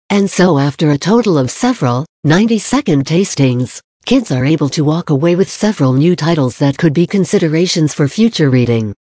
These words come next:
This activity can be adapted to any size. I have had great success with it in the classroom. Seven.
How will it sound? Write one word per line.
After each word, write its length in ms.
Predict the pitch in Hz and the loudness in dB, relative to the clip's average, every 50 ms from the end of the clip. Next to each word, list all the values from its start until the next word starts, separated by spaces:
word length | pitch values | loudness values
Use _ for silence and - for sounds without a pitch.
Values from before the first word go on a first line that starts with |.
| _ _ - | _ _ -2
This 240 | 175 226 262 277 214 | 0 2 2 2 0
activity 540 | 214 - - - 226 190 143 143 139 135 131 | -2 -4 -2 -2 0 0 2 2 2 2 2
can 200 | - 143 139 139 | 2 0 2 2
be 160 | 160 156 156 | 2 2 2
adapted 500 | 151 139 - 175 196 208 - - 175 147 | 2 0 0 -2 -2 -2 -2 -2 -2 0
to 120 | - 160 156 | 0 2 2
any 160 | 156 143 127 | 2 2 0
size. 640 | 110 - - 156 143 143 151 175 202 196 - - - | 0 0 0 0 2 2 0 0 -2 -2 -6 -6 -4
I 80 | 190 | -4
have 220 | 160 151 139 123 139 | -2 -2 -2 -2 -2
had 220 | 139 143 143 135 | -2 -2 -2 -2
great 280 | - 156 180 226 220 - | -2 -2 -2 -2 -2 -4
success 500 | - 131 - - - 185 202 202 - - | -4 -6 -4 -4 -4 -4 -4 -4 -2 0
with 160 | 147 139 - | 0 2 2
it 120 | 151 131 | 2 2
in 140 | 151 147 139 | 2 2 2
the 100 | 135 139 | 0 0
classroom. 640 | - 185 196 202 190 - - 147 131 123 113 107 101 - _ _ _ _ _ _ _ | 0 0 -2 0 -2 -2 -2 0 0 0 -2 -6 -8 -12 _ _ _ _ _ _ _
Seven. 520 | - - - 226 220 165 123 113 107 101 | -8 -2 0 2 2 2 2 0 0 -2